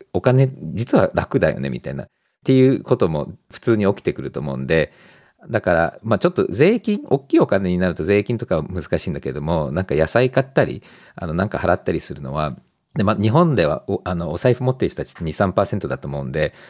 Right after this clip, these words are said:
まだまだだけれども、それが五十パーになったら、お金持ってる友達に払ってピッツァ買ってもらうっていうのは、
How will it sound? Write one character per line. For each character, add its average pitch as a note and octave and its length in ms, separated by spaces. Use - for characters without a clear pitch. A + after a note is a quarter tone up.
ま C3 100
だ G2+ 100
ま F#2+ 80
だ G2+ 120
だ D2 100
け - 80
れ C2+ 60
ど C2+ 60
も、 D#2+ 120
そ - 100
れ E3 80
が D#3+ 140
五 F2 160
十 A#2+ 140
パ - 180
ー - 20
に D2 60
な D2+ 80
っ - 80
た D2+ 100
ら、 E2 260
お F#2+ 80
金 B2 180
持 C#3 80
っ - 80
て G#2+ 100
る D2 80
友 D#2+ 200
達 D#2+ 280
に E2+ 160
払 A#2+ 160
っ B2+ 100
て - 240
ピ - 100
ッ - 20
ツ - 80
ァ - 20
買 - 140
っ - 20
て D#2 100
も D2+ 100
ら D2+ 80
う - 20
っ - 40
て - 140
い C#2+ 40
う - 20
の C2+ 80
は、 C#2 140